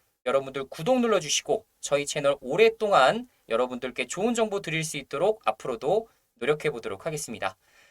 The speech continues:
자, 여러분들의 베이비도지 수익을 기원하면서 오늘 영상 마무리하도록 하고 이번에 기회의 끈 절대 놓치지 말고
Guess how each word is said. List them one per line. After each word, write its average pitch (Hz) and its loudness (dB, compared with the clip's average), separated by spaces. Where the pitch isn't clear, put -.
자, 147 10
여러분들의 247 8
베이비도지 233 -2
수익을 262 -2
기원하면서 170 2
오늘 160 -4
영상 151 0
마무리하도록 127 0
하고 165 2
이번에 190 4
기회의 190 2
끈 208 -4
절대 170 2
놓치지 202 -2
말고 151 4